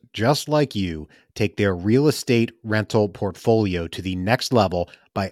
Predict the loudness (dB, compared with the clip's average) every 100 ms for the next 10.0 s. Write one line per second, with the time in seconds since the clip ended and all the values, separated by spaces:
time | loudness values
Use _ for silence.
0 | -6 0 4 6 8 6 6 4 2 0
1 | -4 -2 -2 0 2 2 0 -10 _ -10
2 | -4 -2 -2 -4 -6 -4 -6 -6 _ -8
3 | -6 -4 -6 -10 -14 _ -18 -16 -10 -10
4 | -8 -12 -16 -20 _ _ _ _ _ _
5 | _ -4 2 4 4 4 6 6 2 0
6 | -2 -4 -8 -10 2 4 4 0 2 2
7 | 2 -4 -4 -6 -8 -8 -10 -6 -2 -2
8 | -4 -8 -6 0 0 0 -2 -4 -4 -8
9 | -10 -12 -10 -2 -2 0 -2 0 -2